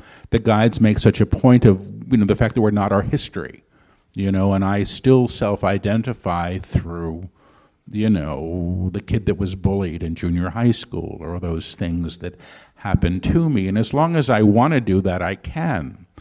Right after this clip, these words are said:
But the guides say, you know, you can't be a victim and a master at the same time. You really can't do them both. So I can rely on the other and continue to call those experiences to me, or begin to be willing to move beyond that,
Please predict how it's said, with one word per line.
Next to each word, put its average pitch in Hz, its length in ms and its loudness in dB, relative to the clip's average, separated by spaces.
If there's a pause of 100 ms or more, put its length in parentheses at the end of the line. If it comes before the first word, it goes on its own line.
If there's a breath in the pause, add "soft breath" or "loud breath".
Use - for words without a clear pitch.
(380 loud breath)
But 120 140 -4
the 123 80 0
guides 120 380 0
say, 104 220 2
you 104 120 4
know, 101 80 2
you 101 180 2
can't 123 520 -2
be 117 180 2
a 107 80 4
victim 101 580 0
and 101 120 -2
a 90 40 0
master 95 600 -2
at 92 120 -2
the 95 60 -2
same 85 400 -4
time. 156 720 -4
You 104 120 -6
really 110 180 0
can't 113 340 -4
do 135 160 2
them 95 220 -2
both. - 600 -2 (400 loud breath)
So 110 200 8
I 110 140 8
can 110 240 0
rely 113 480 6
on 95 200 4
the 98 180 6
other 110 340 6
and 98 200 -2
continue 107 440 4
to 101 80 -2
call 101 300 0
those 95 220 -4
experiences 92 840 -4
to 139 260 -4
me, 85 380 -4 (380 soft breath)
or 107 100 2
begin 101 440 2
to - 120 0
be 104 160 2
willing 101 560 4
to - 160 -2
move 87 320 -6
beyond 98 460 0
that, - 260 -10